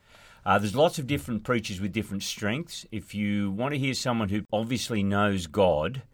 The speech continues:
Dwayne Olivier at North Coast Church, uh, in Perth, he's a man to listen to.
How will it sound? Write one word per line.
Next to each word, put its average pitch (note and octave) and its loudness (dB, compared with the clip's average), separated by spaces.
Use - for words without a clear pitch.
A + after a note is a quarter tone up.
Dwayne A2 2
Olivier F#2+ 2
at - -6
North G2 0
Coast F#2 0
Church, - -4
uh, F2 -4
in F2 -2
Perth, G#2 0
he's F#2+ 0
a F#2 2
man F2 2
to E2+ -4
listen E2 -4
to. C2+ -12